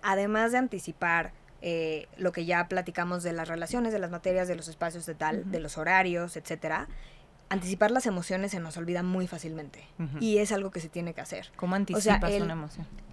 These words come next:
Speaker 1: te puedes sentir abrumado, te puedes
Speaker 2: Ok.
Speaker 1: sentir triste, te puedes sentir emocionado, te puedes sentir, pero dar una gama de opciones
Speaker 2: Ok.
Speaker 1: de cómo se pueden sentir los niños, porque es la verdad.
Speaker 2: Sí.
Speaker 1: O sea, sí se pueden sentir
Speaker 2: No,
Speaker 1: todo
Speaker 2: y
Speaker 1: eso.
Speaker 2: no sabes cómo se va a sentir a final de cuentas, o sea,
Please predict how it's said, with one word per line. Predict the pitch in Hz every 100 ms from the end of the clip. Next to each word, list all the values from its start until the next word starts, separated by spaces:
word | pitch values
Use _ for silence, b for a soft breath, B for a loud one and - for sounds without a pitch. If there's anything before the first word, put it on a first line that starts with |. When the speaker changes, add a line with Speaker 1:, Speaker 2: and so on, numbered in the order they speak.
| -
Speaker 1:
te | 226
puedes | 220 233 226
sentir | 226 202 196
abrumado, | 190 180 190 208 202 196 202
te | 196
puedes | 180 196 190
Speaker 2:
Ok. | 190
Speaker 1:
sentir | 185 139 185 175
triste, | 196 208 202 202
te | 185 180
puedes | 190 190 185
sentir | 185 185 190 185 185 - b
emocionado, | 190 196 - 170 208 240 240 233
te | 214
puedes | 185 202 202
sentir, | 196 196 214 -
pero | 220 208
dar | 214 240
una | 277 226
gama | 190 196 202 196 233 285
de | 190 175 170
opciones | 165 - 190 190
Speaker 2:
Ok. | 196
Speaker 1:
de | 185
cómo | 302 311
se | 190
pueden | 196 190
sentir | 180 185
los | 185
niños, | 214
porque | 262 339
es | 403
la |
verdad. | 440 233 214 294 -
Speaker 2:
Sí. | - 185
Speaker 1:
O |
sea, | 208
sí | 180 302
se | 359
pueden | - 330
sentir | 277 202 247 247
Speaker 2:
No, |
Speaker 1:
todo | 247 240 220
Speaker 2:
y |
Speaker 1:
eso. | 349
Speaker 2:
no | 349
sabes | 381 453 -
cómo | 233 202
se | 190
va | 175
a |
sentir | 175 170 165
a | 160
final | 165 160
de |
cuentas, | - 151 156
o |
sea, | 175 160